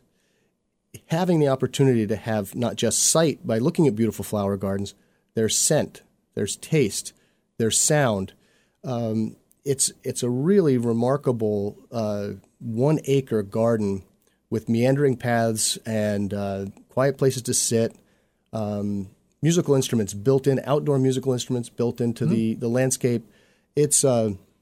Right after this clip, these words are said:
Speaker 1: it's really a, a, a wonderful project, and, uh, we're really
Speaker 2: Yeah, and I
Speaker 1: excited.
Speaker 2: imagine each, uh, you know,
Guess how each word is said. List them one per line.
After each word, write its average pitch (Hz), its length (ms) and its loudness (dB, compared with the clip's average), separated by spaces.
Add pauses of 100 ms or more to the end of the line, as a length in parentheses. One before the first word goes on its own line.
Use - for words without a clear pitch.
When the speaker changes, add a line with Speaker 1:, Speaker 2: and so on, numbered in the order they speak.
(400)
Speaker 1:
it's 160 220 -2
really 123 400 4
a, 104 340 -4
a, 107 160 -6 (180)
a 110 80 -2
wonderful 107 400 -2
project, 98 560 -6
and, 101 300 -6
uh, 98 240 -12 (180)
we're 110 220 -2
really 110 260 4
Speaker 2:
Yeah, 156 60 10
and 151 80 8
I 143 60 6
Speaker 1:
excited. 135 360 4
Speaker 2:
imagine 135 260 2 (100)
each, - 440 -4
uh, 147 40 2
you 139 320 -2
know, 120 240 -2